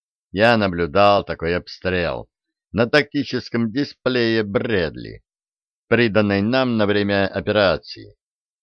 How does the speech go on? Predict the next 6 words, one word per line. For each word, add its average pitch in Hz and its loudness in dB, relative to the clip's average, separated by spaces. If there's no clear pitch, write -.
Облако 147 4
ярко-рыжего 120 2
огня 98 -2
накрывало 107 2
огромное 107 0
пространство 92 -4